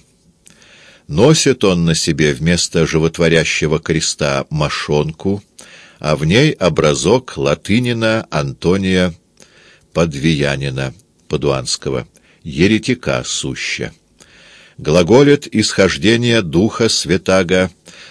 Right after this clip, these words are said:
от Отца и Сына. Исповедовался и приобщался у иезуитов, а с иными иезуитами из Москвы изгнанными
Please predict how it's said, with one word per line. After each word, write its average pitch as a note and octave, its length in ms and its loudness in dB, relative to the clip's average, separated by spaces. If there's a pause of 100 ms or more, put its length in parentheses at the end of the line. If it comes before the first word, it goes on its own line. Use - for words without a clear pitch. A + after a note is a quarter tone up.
от D#2 220 -2
Отца E2 420 2
и E2+ 100 2
Сына. D2+ 520 -2 (760)
Исповедовался F#2 1200 2
и E2+ 220 -2
приобщался D2 1080 -2 (100)
у G2 120 2
иезуитов, D2 960 -2 (460)
а C2+ 180 -2
с - 160 -4
иными A#2+ 460 4
иезуитами C#2+ 960 -2
из D2+ 240 -4
Москвы D2 600 -4
изгнанными C2+ 800 -6